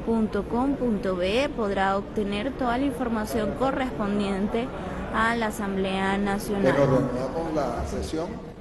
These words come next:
Speaker 2: y vamos a leer once artículos más, que es la propuesta que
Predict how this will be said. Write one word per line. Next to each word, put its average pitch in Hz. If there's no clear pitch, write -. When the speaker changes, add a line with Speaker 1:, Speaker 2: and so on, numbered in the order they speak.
Speaker 2:
y 127
vamos 143
a 147
leer 135
once 156
artículos 156
más, 139
que 117
es 117
la 139
propuesta 127
que 107